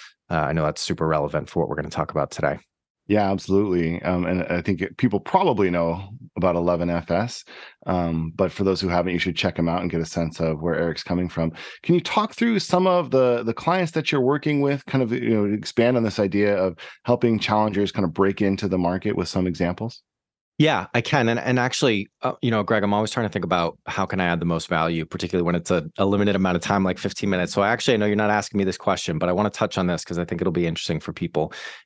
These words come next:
Speaker 1: If you have heard of Eleven F S, or if you haven't, I'd encourage you go check them out.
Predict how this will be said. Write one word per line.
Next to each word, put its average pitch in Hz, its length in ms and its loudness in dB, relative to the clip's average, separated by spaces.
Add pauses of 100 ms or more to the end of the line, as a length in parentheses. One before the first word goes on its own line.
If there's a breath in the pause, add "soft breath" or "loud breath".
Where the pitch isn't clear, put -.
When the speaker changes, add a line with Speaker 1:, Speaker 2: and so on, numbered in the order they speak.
Speaker 1:
If - 100 -8
you 95 80 0
have 143 220 2
heard 139 160 2
of 120 60 -2
Eleven 95 260 2
F 85 160 -2
S, 78 340 0
or 98 140 2
if - 120 -8
you 87 60 -2
haven't, 104 400 0
I'd 92 80 0
encourage 87 420 -2
you 87 60 -4
go 85 140 0
check - 240 -6
them 80 160 -2
out. 71 260 0